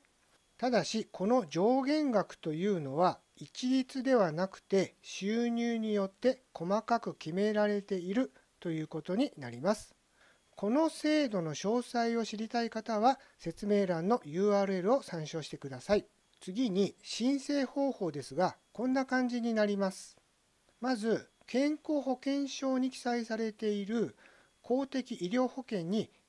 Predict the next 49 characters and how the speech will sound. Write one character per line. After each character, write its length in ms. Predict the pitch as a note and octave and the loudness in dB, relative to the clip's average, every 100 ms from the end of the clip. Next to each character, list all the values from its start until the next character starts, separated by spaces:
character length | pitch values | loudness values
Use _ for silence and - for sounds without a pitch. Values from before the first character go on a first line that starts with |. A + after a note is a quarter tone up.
| _ | _
電 240 | F3 A#3+ | -2 0
話 120 | A#3+ | -2
で 160 | B3 - | -2 -4
問 240 | - A3 | -4 0
い 60 | B3+ | 2
合 80 | B3+ | 2
わ 80 | B3 | -2
せ 160 | B3+ | -2
を 100 | C#4+ | -2
し 160 | C4 - | -4 -8
ま 100 | - | -12
す。 260 | - - _ _ _ | -16 -20 _ _ _
す 140 | - F#3+ | -14 -6
る 140 | A3+ | -6
と、 340 | - C4 A#3 - _ - | 2 4 4 2 _ -10
書 140 | E3 | -2
類 220 | F#3+ C4+ C4 | 0 2 2
が 160 | C4+ | 2
送 180 | - A#3+ | 0 0
ら 100 | A#3 | 2
れ 100 | A3+ | 0
て 120 | A#3 | -4
き 160 | - - | -10 -4
ま 140 | A#3 | -4
す 160 | A#3+ F#3+ | -4 -8
の 180 | C#3+ C3 | -10 0
で、 240 | G#3 F#3+ - - _ | 4 4 0 -20 _
そ 160 | - | -4
の 160 | G3+ A3+ | -2 -2
書 200 | - F#3+ | -2 0
類 200 | G3+ G3 | 0 0
に 120 | G3 | -4
記 180 | - E3 | -6 -6
入 220 | F#3+ G3 | -2 -2
を 100 | F#3+ | -2
し 80 | - | 0
て、 220 | A3+ C4 - - _ | 0 0 -4 -20 _
領 220 | E3+ G#3 | 0 0
収 240 | G#3+ A#3+ A3 | 0 -4 -4
書 180 | A#3+ | -2
を 40 | G3+ | -2
添 220 | G#3 G#3+ | -2 -4
付 160 | - - | -4 -10
し 80 | |
て 180 | - A3+ | -2 -2
郵 280 | C#3 D#3+ A3+ | -2 -4 -4
送 260 | A3+ A3+ G#3 | -4 -4 -4
す 140 | A3 | -2
る 160 | A#3+ | -2